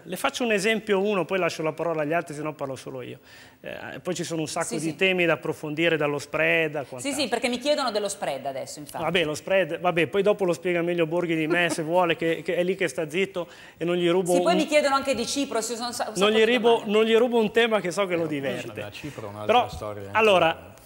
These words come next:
Speaker 1: democrazia. Ne-, il dodici di febbraio dell'anno scorso il ministro, il, il premier Monti va in Europa e senza dire niente a nessuno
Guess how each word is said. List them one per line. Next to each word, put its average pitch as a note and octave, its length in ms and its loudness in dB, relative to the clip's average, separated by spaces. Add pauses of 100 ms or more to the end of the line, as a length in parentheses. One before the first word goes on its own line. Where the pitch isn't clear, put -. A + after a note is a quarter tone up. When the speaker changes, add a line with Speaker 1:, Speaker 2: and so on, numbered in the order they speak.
(160)
Speaker 1:
democrazia. G#3+ 960 0 (100)
Ne-, G#3 220 -4
il G#3+ 160 -6
dodici C4 420 -2
di F3+ 80 -6
febbraio F3+ 380 0
dell'anno D#3 320 -2
scorso - 640 -14 (240)
il A#3+ 120 0
ministro, G3+ 580 0
il, G#3+ 400 0
il G3 340 -2
premier F3+ 400 -2
Monti C#3+ 600 -8
va A3 180 0
in F#3+ 80 0
Europa D3+ 500 -4
e G3 120 -10
senza C#4 280 -6
dire F#3+ 240 -2
niente F#3+ 280 -6
a - 20 -6
nessuno D#3 480 -12